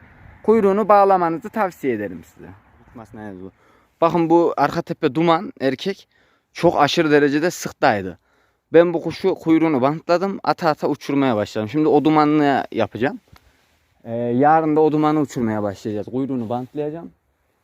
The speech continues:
O kuşu uçuma başlayacağım. Peki sıka giren kuş iyi midir?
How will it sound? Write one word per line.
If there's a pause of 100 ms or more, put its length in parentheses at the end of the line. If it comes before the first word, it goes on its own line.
(300)
O
kuşu
uçuma
başlayacağım. (1300)
Peki
sıka
giren
kuş
iyi
midir?